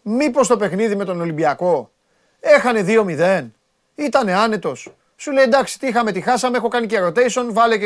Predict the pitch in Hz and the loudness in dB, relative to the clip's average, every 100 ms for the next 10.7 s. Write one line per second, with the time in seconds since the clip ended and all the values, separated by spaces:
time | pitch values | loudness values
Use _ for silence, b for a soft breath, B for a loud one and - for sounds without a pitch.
0 | 190 185 175 170 214 202 196 208 196 180 | -4 -4 -4 -4 -4 -4 -4 -4 -4 -6
1 | 151 196 - 160 156 156 247 214 b b | -6 -6 -6 -6 -8 -4 -4 -4 b b
2 | b 196 208 240 196 160 165 240 254 240 | b -2 0 2 0 -2 -4 0 0 -2
3 | b b b b - 247 - - b 247 | b b b b 0 2 2 -6 b -2
4 | 233 226 208 202 208 190 185 180 190 165 | 0 0 0 0 0 -2 -2 -2 -2 0
5 | 247 269 277 262 - _ - 247 196 185 | 0 0 0 -2 -6 _ -2 0 0 0
6 | 170 151 143 139 127 131 117 - _ _ | 2 2 0 -2 -4 -8 -10 -16 _ _
7 | _ _ _ _ - 208 170 247 220 196 | _ _ _ _ -2 -2 2 2 4 0
8 | 160 151 113 b b b b b 240 311 | -2 -6 -12 b b b b b -4 0
9 | 285 226 220 254 226 208 214 208 175 226 | 0 0 0 0 0 2 2 2 -4 0
10 | 226 220 175 208 226 - - | 0 0 -2 0 0 -2 -12